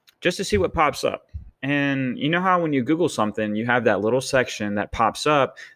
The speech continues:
that says, "People also ask." And then it has these, you know, a few different questions that people also ask. The questions that it had were, Can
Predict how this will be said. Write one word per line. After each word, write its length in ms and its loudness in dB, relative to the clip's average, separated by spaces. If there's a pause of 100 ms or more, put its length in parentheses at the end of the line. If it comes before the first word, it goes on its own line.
that 100 4
says, 260 2
"People 360 2
also 420 2
ask." 460 -4 (460)
And 180 2
then 100 2
it 80 -4
has 220 -2
these, 380 -4
you 140 -4
know, 260 -4
a 60 -8
few 200 -2
different 300 0
questions 640 -2 (340)
that 340 -4
people 300 2
also 380 -2
ask. 380 -2 (1000)
The 120 0
questions 420 2
that 100 8
it 80 4
had 420 2 (200)
were, 480 4 (480)
Can 560 0